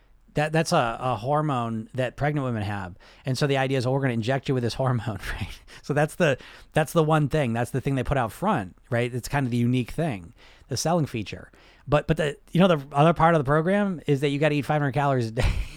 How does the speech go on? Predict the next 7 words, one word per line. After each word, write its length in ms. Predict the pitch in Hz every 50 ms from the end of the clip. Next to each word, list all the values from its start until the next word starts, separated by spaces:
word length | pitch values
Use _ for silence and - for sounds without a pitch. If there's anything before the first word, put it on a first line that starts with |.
| - - - - - - - - -
<laughs> 100 | 208 - - - - - - - - - - - - -
right? 240 | 143 151 170 185 - - - - - - - -
So 140 | - - 196
it's 100 | 196 175
like, 220 | 214 220 208 190 - - - - -
what, 420 | - 160 214 277 285 262 240 214 - -
what? 360 | 247 262 262 254 226 170